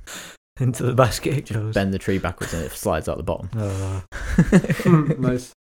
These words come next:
Speaker 3: <laughs>
Speaker 1: Someone was eating Pez at work the other day.
Speaker 3: Pez's
Speaker 2: Really?
Speaker 3: were great, weren't they?
Speaker 2: They still make 'em. I didn't even,
Speaker 1: Yeah,
Speaker 2: I didn't
Speaker 1: yeah,
Speaker 2: even know
Speaker 1: Pez,
Speaker 2: they were
Speaker 1: Pez.
Speaker 2: still around.
Speaker 1: I mean, Pez's are gonna be huge, aren't they? But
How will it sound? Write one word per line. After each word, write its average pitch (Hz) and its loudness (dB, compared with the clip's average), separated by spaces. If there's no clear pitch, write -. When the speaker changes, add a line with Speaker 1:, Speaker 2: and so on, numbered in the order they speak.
Speaker 3:
<laughs> - -
Speaker 1:
Someone 208 0
was 156 2
eating 143 2
Pez 104 -2
at 101 -2
work 127 -2
the 113 -6
other 104 -6
day. 104 -6
Speaker 3:
Pez's 127 -8
Speaker 2:
Really? - -2
Speaker 3:
were 147 -10
great, 104 -8
weren't 110 -10
they? - -6
Speaker 2:
They 214 -6
still - -2
make 285 0
'em. - -10
I 160 -10
didn't - -4
even, 98 2
Speaker 1:
Yeah, - -2
Speaker 2:
I - 0
didn't - 4
Speaker 1:
yeah, - 2
Speaker 2:
even 107 4
know 98 4
Speaker 1:
Pez, 90 2
Speaker 2:
they 92 0
were 95 2
Speaker 1:
Pez. 104 -2
Speaker 2:
still 98 -2
around. 104 -2
Speaker 1:
I - -2
mean, 294 -2
Pez's 160 2
are 135 4
gonna 120 4
be 110 2
huge, 104 0
aren't 107 0
they? 104 -2
But 120 -2